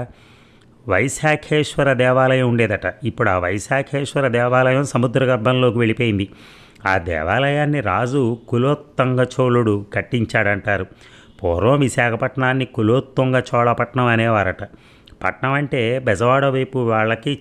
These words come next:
చిన్నపట్నం అయితే, ఇక్కడ కళింగ ఆంధ్రులకు పట్నంకి వెళ్తున్నామంటే విశాఖపట్నం అని అర్థం. అంచేత కుళుత్తుంగ చోళపట్నం అన్నా, విశాఖపట్నం అన్నా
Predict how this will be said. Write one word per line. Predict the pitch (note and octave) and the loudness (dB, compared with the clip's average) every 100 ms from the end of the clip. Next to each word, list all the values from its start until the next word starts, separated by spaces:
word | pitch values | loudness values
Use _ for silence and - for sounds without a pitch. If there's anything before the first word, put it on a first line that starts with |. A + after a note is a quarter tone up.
| B2 | -4
చిన్నపట్నం | G#2 A2+ B2 - C3 | -2 -2 -4 -2 -2
అయితే, | A#2+ A#2+ C3+ | -2 -2 -2
ఇక్కడ | B2 A#2+ A2 | -2 -2 -2
కళింగ | - A#2 B2+ C3 | -2 -2 -2 -2
ఆంధ్రులకు | B2 A2 A2+ A#2+ A2+ | -2 -2 -2 -2 -4
పట్నంకి | C#3 G#2+ - C#3 C3 | -2 -4 -4 -6 -4
వెళ్తున్నామంటే | A#2+ - B2 A#2+ A2 D3+ | -6 -4 -2 0 0 -2
విశాఖపట్నం | C#3+ A2 C3 G#2+ B2 C3 B2+ | -2 -2 -4 -4 -6 -4 -4
అని | B2 | -2
అర్థం. | A2 E2+ G#2 - - - - - A2 | -4 -4 -6 -8 -18 -20 -20 -8 -4
అంచేత | G2+ A#2+ A#2 | -2 -2 -2
కుళుత్తుంగ | C#3+ - B2 C3+ - - C#3+ C3+ C3+ A2+ - - - _ - G2 | -4 -2 0 0 -2 -2 0 2 2 0 -2 -14 -20 _ -4 0
చోళపట్నం | G#2+ A#2+ B2+ - C3 | 2 2 -2 -2 -2
అన్నా, | B2+ C3 C#3 | 0 0 0
విశాఖపట్నం | B2 - A#2 A2+ A#2+ A#2+ B2 | -2 -2 -4 -4 -6 -4 -2
అన్నా | A#2+ B2 C3+ | -2 -2 -4